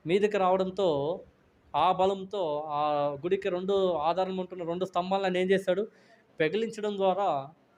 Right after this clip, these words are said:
ఆ గుడిలో ఉంటున్న మూడు వేల మంది ఏమైనారంట అప్పటికప్పుడే. వాళ్ళతో పాటు ఈయన కూడా ఏమైపోయినాడంట? అంటే ఇక్కడ పాపం చేయడం ఈజీ, తప్పులు చేయడం కూడా ఈజీ.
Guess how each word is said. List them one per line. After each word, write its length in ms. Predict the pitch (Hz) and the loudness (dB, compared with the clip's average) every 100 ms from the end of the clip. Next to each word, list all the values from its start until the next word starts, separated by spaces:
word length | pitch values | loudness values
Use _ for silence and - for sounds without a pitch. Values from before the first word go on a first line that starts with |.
| _ _ _ _ _ _ - - | _ _ _ _ _ _ -20 -4
ఆ 100 | 143 | -2
గుడిలో 360 | 147 160 185 190 | 0 0 2 2
ఉంటున్న 240 | 185 185 | 2 -4
మూడు 280 | 175 170 185 | -4 -2 2
వేల 140 | 190 | 2
మంది 240 | 190 190 180 | 4 2 0
ఏమైనారంట 440 | 180 180 175 170 | 0 2 0 0
అప్పటికప్పుడే. 520 | 160 165 165 160 180 - - - _ _ _ _ | -4 -4 -4 -2 -4 -6 -14 -20 _ _ _ _
వాళ్ళతో 340 | 147 165 190 196 | 2 2 2 -2
పాటు 200 | 202 196 | -4 -2
ఈయన 140 | 196 | -2
కూడా 160 | 196 196 | 0 0
ఏమైపోయినాడంట? 580 | 196 196 190 185 180 214 - _ _ _ _ _ _ _ _ _ _ _ - - - _ _ _ _ _ - | 0 0 0 -2 -2 -6 -10 _ _ _ _ _ _ _ _ _ _ _ -20 -20 -20 _ _ _ _ _ -10
అంటే 140 | 180 | -6
ఇక్కడ 400 | 208 208 202 170 170 | -4 -2 -2 -2 -2
పాపం 240 | 170 202 202 | -4 -4 -2
చేయడం 200 | 202 196 | -2 -2
ఈజీ, 320 | 180 180 175 123 - _ _ _ | -2 -2 -4 -8 -10 _ _ _
తప్పులు 240 | 160 170 220 | -4 0 0
చేయడం 300 | 220 214 208 | 2 2 2
కూడా 280 | 196 214 233 - _ _ _ - | 2 2 0 -4 _ _ _ -2
ఈజీ. 360 | 180 180 170 | 0 0 -2